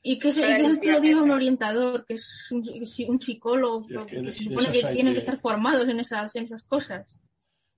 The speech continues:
Speaker 3: Es que a los
Speaker 2: Y la
Speaker 3: que,
Speaker 1: En
Speaker 3: a
Speaker 1: esos
Speaker 3: los que forman en
Speaker 1: aspectos.
Speaker 3: educación, lo primero que les preguntaría, yo muchas veces cuando llegaba un,
Speaker 1: Los
Speaker 3: un,
Speaker 1: más
Speaker 3: un,
Speaker 1: formados.
Speaker 3: un, uno de estos, eh, iban de prácticas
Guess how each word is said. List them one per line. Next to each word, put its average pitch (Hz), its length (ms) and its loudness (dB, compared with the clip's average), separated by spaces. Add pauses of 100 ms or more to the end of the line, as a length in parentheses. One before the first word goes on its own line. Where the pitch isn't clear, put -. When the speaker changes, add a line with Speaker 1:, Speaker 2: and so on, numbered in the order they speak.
(100)
Speaker 3:
Es 123 120 -8
que 135 100 -8
a 123 140 -2
los 117 160 -2
Speaker 2:
Y - 40 -2
la 170 100 -4
Speaker 3:
que, 113 140 -8
Speaker 1:
En 120 160 -8
Speaker 3:
a 123 60 -6
Speaker 1:
esos 117 100 -6
Speaker 3:
los 240 100 -10
que - 60 -8
forman 170 340 0
en 170 60 -2
Speaker 1:
aspectos. 160 140 0
Speaker 3:
educación, 147 560 -2
lo 120 120 -4
primero 131 320 -6
que 147 80 -6
les 131 100 -6
preguntaría, 113 560 -8
yo 117 80 -8
muchas 127 200 -6
veces 117 120 -6
cuando 110 180 -8
llegaba 113 220 -6
un, 123 460 -10
Speaker 1:
Los 214 120 -6
Speaker 3:
un, 220 80 -6
Speaker 1:
más 240 160 -4
Speaker 3:
un, 240 40 -8
Speaker 1:
formados. 226 380 -6
Speaker 3:
un, 147 200 -6
uno 143 300 -4
de 135 60 -6
estos, 123 300 -10
eh, 117 300 -8
iban 123 260 -6
de 107 100 -14
prácticas 123 580 -8